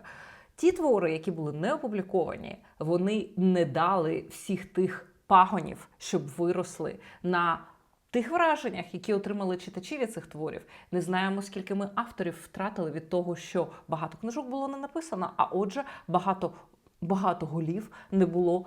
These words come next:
запліднено тією інформацією, якою могло б бути запліднено і могли б з'явитися більше авторів, не кажучи вже про ненароджених авторів, не кажучи вже про замордованих авторів,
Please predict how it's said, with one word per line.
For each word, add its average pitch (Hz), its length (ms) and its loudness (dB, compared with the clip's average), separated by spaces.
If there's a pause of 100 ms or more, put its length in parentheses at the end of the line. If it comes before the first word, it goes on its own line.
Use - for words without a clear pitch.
(100)
запліднено 190 680 -2
тією 156 240 -6
інформацією, 180 640 -6
якою 247 240 0
могло 320 360 0
б 226 40 0
бути 202 280 -4
запліднено 277 560 -4
і 220 60 0
могли 180 260 -2
б 180 60 -4
з'явитися 240 500 -4 (280)
більше 190 640 -2
авторів, 185 440 -2 (180)
не 220 100 -2
кажучи 240 440 -4
вже 190 280 0
про 196 360 0 (180)
ненароджених 226 1000 2
авторів, 175 420 -2 (140)
не 214 100 -4
кажучи 262 440 -4
вже 226 240 -2
про 254 340 -4
замордованих 156 800 -4
авторів, 156 340 -8